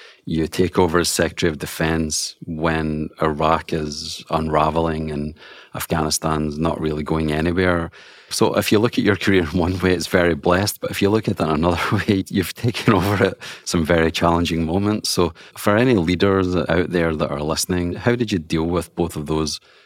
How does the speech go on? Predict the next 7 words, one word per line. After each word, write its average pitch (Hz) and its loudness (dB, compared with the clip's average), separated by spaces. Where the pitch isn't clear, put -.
tremendously 80 -2
complex 78 -6
and 73 -4
al-, 85 0
almost 82 0
bewildering 80 0
experiences? 92 -2